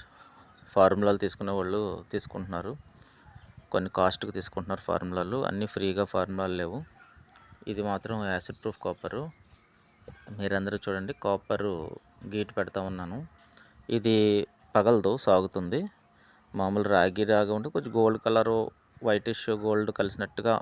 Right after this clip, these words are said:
రెడ్డిష్ మూడు కలిసినట్టుగా ఉంటుంది. ఇదంతకి శుద్ధి చెందింది కాబట్టి కొద్దిగా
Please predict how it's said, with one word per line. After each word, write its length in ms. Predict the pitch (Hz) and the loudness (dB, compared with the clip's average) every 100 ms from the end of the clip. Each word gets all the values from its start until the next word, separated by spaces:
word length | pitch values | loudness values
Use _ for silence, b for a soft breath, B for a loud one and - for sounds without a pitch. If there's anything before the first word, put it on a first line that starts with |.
| - | -2
రెడ్డిష్ 420 | 110 107 107 - 110 | -2 2 2 -2 -2
మూడు 200 | 107 107 | -2 0
కలిసినట్టుగా 520 | 107 - 107 107 104 | -2 -2 -6 -4 -6
ఉంటుంది. 380 | 98 98 95 180 - B B B B B B | -6 -6 -4 -6 -6 B B B B B B
ఇదంతకి 420 | 117 110 110 123 | 2 2 2 -2
శుద్ధి 280 | 139 123 110 | 0 0 0
చెందింది 400 | 120 117 113 110 | 2 4 4 2
కాబట్టి 400 | 104 98 101 151 | 0 0 -2 -4
కొద్దిగా 300 | 156 113 107 | -4 -4 -4